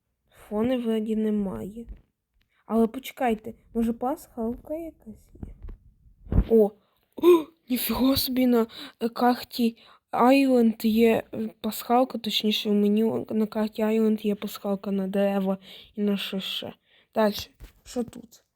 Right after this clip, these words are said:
З пушок нічого, скінів нічого. Давайте щось з костюмів. Ніфіга собі! Ніфіга собі!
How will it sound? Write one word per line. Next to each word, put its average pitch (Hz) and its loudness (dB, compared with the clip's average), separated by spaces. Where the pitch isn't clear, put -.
З - -12
пушок 311 -6
нічого, 226 -6
скінів 240 -4
нічого. 208 -6
Давайте 247 -2
щось 233 -8
з - -20
костюмів. - -12
Ніфіга 381 -2
собі! - -8
Ніфіга 294 -2
собі! 277 -12